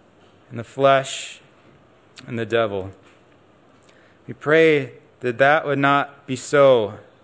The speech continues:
Lord, we pray that you would help us by your Holy Spirit now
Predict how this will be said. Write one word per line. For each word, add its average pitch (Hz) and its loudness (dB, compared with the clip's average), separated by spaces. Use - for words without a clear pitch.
Lord, 139 2
we 135 -6
pray 170 2
that 151 -2
you 165 2
would 127 -2
help 165 2
us 139 -4
by 131 2
your 131 2
Holy 151 2
Spirit 135 -2
now 117 -2